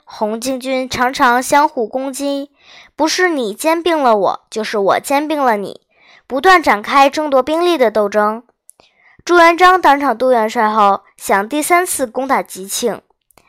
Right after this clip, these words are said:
他计划先渡江攻打采石、太平两地，然后再进攻吉庆，但苦于没有战船渡江，正在发愁之际，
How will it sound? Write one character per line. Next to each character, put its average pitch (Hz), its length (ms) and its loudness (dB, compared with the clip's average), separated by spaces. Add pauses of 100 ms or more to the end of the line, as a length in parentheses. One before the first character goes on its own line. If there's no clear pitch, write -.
(100)
他 247 240 0
计 254 180 -8
划 247 240 2
先 262 520 -6
渡 269 200 -4
江 302 440 2
攻 330 240 0
打 294 200 4
采 - 320 -8
石、 196 480 -4 (220)
太 320 240 2
平 208 300 -8
两 233 320 2
地， 196 340 -8 (580)
然 254 160 4
后 320 240 6
再 294 320 6
进 269 280 -6
攻 294 260 0
吉 214 260 -12
庆， 320 360 -8 (800)
但 294 280 2
苦 233 280 -4
于 214 180 -8
没 269 160 -2
有 262 180 2
战 285 300 2
船 220 300 -6
渡 269 180 -6
江， 302 400 2 (400)
正 330 160 -2
在 294 160 4
发 370 240 6
愁 240 240 -2
之 233 180 -12
际， 214 400 -8